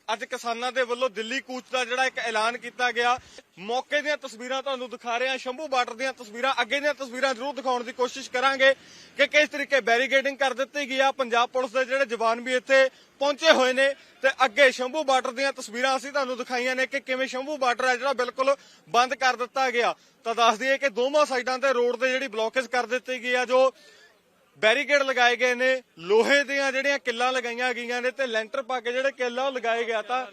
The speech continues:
ਲਗਾਤਾਰ ਤਸਵੀਰਾਂ ਅਸੀਂ ਤੁਹਾਨੂੰ ਦਿਖਾ ਰਹੇ ਹਾਂ। ਸ਼ੰਭੂ ਬਾਰਡਰ ਦੇ ਜਿਹੜੇ ਹਾਲਾਤ ਨੇ, ਦੇਖ ਸਕਦੇ ਹੋ ਕਿ ਕਿਸ ਤਰੀਕੇ ਜਿਹੜਾ ਜਵਾਨ ਇੱਥੇ ਪੰਜਾਬ ਪੁਲਿਸ ਦੇ ਜਵਾਨ ਵੀ ਤੁਹਾਨੂੰ ਤਸਵੀਰਾਂ ਨਜ਼ਰ ਆ ਰਿਹਾ, ਬੈਰੀਕੇਡਿੰਗ ਨਜ਼ਰ ਆ ਰਹੀ ਹੈ। ਤਾਂ ਅਸੀਂ ਬਾਰਡਰ ਤੋਂ ਪਿੱਛੇ ਦੀਆਂ ਤਸਵੀਰਾਂ ਦਿਖਾ ਰਹੇ ਹਾਂ। ਤਾਂ ਟਿੱਪਰ ਹੈ ਜਿਹੜਾ ਹੁਣ ਅੱਗੇ ਲਿਜਾਇਆ ਗਿਆ ਵਾ, ਅੱਗੇ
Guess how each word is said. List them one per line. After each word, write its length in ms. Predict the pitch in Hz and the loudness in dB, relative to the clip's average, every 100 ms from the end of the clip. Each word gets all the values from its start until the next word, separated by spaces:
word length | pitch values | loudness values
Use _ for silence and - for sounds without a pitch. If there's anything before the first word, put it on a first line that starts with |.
| 202 208 180 | -16 -12 -4
ਲਗਾਤਾਰ 480 | 226 247 285 269 262 | 0 2 2 0 -2
ਤਸਵੀਰਾਂ 500 | 254 208 240 262 247 | -6 -6 0 0 0
ਅਸੀਂ 140 | 262 | -4
ਤੁਹਾਨੂੰ 260 | 269 247 240 | -4 -4 -6
ਦਿਖਾ 260 | 233 226 | -2 0
ਰਹੇ 100 | 247 | 2
ਹਾਂ। 180 | 262 262 - _ | 0 -4 -10 _
ਸ਼ੰਭੂ 340 | - 269 320 | -4 -4 -2
ਬਾਰਡਰ 300 | 277 247 247 | 0 0 0
ਦੇ 160 | 233 254 | -2 0
ਜਿਹੜੇ 280 | 247 262 269 | 2 4 2
ਹਾਲਾਤ 420 | 240 220 214 226 | 2 0 -2 -4
ਨੇ, 120 | 226 | -6
ਦੇਖ 180 | 220 240 | -4 -4
ਸਕਦੇ 300 | 247 233 233 | -2 -2 -4
ਹੋ 80 | 254 | -6
ਕਿ 120 | 254 | -4
ਕਿਸ 200 | 240 247 | -4 -4
ਤਰੀਕੇ 340 | 247 233 247 | -4 -6 -4
ਜਿਹੜਾ 300 | 240 254 262 - - _ | 0 0 0 -4 -18 _
ਜਵਾਨ 400 | 156 208 220 254 | -6 0 2 2
ਇੱਥੇ 160 | 247 254 | -2 -4
ਪੰਜਾਬ 300 | 254 233 233 | -6 -2 0
ਪੁਲਿਸ 220 | 240 240 | -2 -2
ਦੇ 120 | 233 | -4
ਜਵਾਨ 280 | 220 220 220 | -2 -2 -2
ਵੀ 100 | 233 | -4
ਤੁਹਾਨੂੰ 240 | 262 240 240 | -6 -6 -6
ਤਸਵੀਰਾਂ 420 | 240 208 233 240 | -10 -6 -4 -4
ਨਜ਼ਰ 280 | 233 226 233 | -4 -2 0
ਆ 100 | 233 | 0
ਰਿਹਾ, 120 | 247 | 0
ਬੈਰੀਕੇਡਿੰਗ 560 | 214 233 240 240 240 | -2 -2 -2 -4 -6
ਨਜ਼ਰ 220 | 226 214 226 | -8 -4 -2
ਆ 80 | |
ਰਹੀ 100 | 233 | 0
ਹੈ। 40 | 262 | 0
ਤਾਂ 140 | 269 | -2
ਅਸੀਂ 260 | 240 277 294 - - - | -6 -10 -12 -18 -20 0
ਬਾਰਡਰ 260 | 196 208 | 0 0
ਤੋਂ 140 | 233 269 | -4 -4
ਪਿੱਛੇ 240 | 247 - | -6 -6
ਦੀਆਂ 140 | 240 240 | -6 -6
ਤਸਵੀਰਾਂ 380 | 226 226 247 | -10 -6 -6
ਦਿਖਾ 200 | 247 247 | -4 -4
ਰਹੇ 80 | 220 | -2
ਹਾਂ। 60 | 208 | -4
ਤਾਂ 120 | 240 | -4
ਟਿੱਪਰ 340 | 233 226 262 | -6 -6 -2
ਹੈ 80 | 254 | -2
ਜਿਹੜਾ 180 | 247 254 | -2 -2
ਹੁਣ 160 | 247 240 | -4 -4
ਅੱਗੇ 200 | 208 254 | 0 -2
ਲਿਜਾਇਆ 440 | 233 220 220 240 | 2 4 4 4
ਗਿਆ 180 | 240 233 | 2 2
ਵਾ, 140 | 240 | 0
ਅੱਗੇ 200 | 214 233 | 0 -2